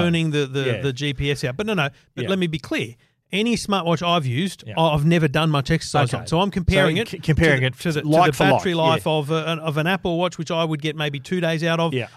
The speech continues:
Speaker 1: Samsung, day and a half, two days. You know, I'm talking, I've never seen a watch go this long.
Speaker 2: Yeah.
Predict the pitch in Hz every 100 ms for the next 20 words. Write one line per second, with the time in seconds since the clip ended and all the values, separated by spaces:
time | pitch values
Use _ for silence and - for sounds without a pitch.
0 | _ - 185 180 - 175 175 165 147 160
1 | 151 151 147 - 151 151 151 - _ _
2 | _ 175 123 165 196 196 165 143 175 190
3 | - 165 131 117 123 - 123 104 - 110
4 | 107 _ 135 104